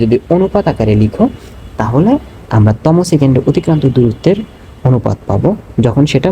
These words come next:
মুক্তভাবে পড়ছে। কোশ্চেনটা যদি এখানে প্রথম, দ্বিতীয়, তৃতীয় না বলে বলতো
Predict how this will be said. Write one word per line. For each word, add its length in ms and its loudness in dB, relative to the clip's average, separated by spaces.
মুক্তভাবে 560 2
পড়ছে। 260 -6
কোশ্চেনটা 380 2
যদি 200 2
এখানে 200 2
প্রথম, 260 2
দ্বিতীয়, 280 2
তৃতীয় 280 2
না 40 4
বলে 160 2
বলতো 300 0